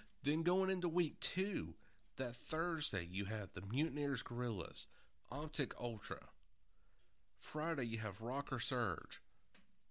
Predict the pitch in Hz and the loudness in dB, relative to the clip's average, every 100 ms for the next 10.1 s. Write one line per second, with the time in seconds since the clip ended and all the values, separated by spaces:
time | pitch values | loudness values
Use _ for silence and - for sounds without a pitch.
0 | - - 107 131 165 165 156 147 135 127 | -16 -6 0 4 4 4 4 4 4 8
1 | 113 - - - - 143 123 98 82 67 | 8 8 -4 8 10 10 6 2 0 -2
2 | 67 - - - - - - - - 180 | -8 -10 -12 -14 -20 -18 -4 4 6 6
3 | 190 175 139 107 101 104 113 107 - - | 6 2 4 4 2 0 -2 -4 -6 -4
4 | 135 143 147 139 139 127 123 117 85 - | -2 -2 -2 0 0 0 0 0 -2 -8
5 | - - - - - - - - 151 165 | -10 -12 -12 -18 -18 -18 -10 -4 -2 0
6 | - 147 131 120 127 120 117 - 131 131 | 0 0 0 0 0 -2 -4 -4 -2 -2
7 | 120 127 127 104 - - - - - - | -2 0 0 -2 -6 -12 -6 -6 -6 -10
8 | - - - - - - - - - - | -20 -20 -20 -20 -20 -20 -20 -20 -18 0
9 | - - - 151 - 139 156 156 123 67 | 6 8 8 6 2 0 -2 0 0 -2